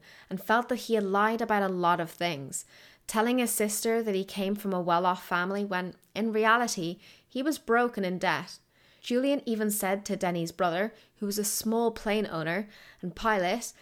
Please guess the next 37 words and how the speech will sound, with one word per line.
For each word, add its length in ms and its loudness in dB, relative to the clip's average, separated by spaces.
that 120 0
he 280 -4
could 200 0
crash 380 -2
a 60 -4
plane 360 0
and 160 -2
come 220 0
out 100 2
alive 480 0
and 140 -6
split 380 -6
the 100 -4
insurance 560 -4
money. 340 -12
Something 440 2
that 200 0
at 180 4
the 60 0
time 360 0
he 120 2
thought 240 2
was 80 -2
an 140 -2
offhand 400 -2
comment, 420 0
but 220 0
actually 460 0
Julian's 560 0
record 340 0
showed 380 0
that 120 -2
he 120 0
seemed 300 0
to 60 -6
be 100 0
an 100 -2